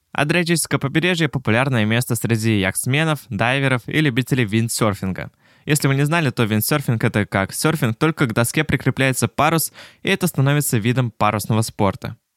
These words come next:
Популярным туристическим направлением является полуостров Истрия,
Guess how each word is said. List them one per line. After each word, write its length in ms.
Популярным 460
туристическим 520
направлением 560
является 460
полуостров 520
Истрия, 460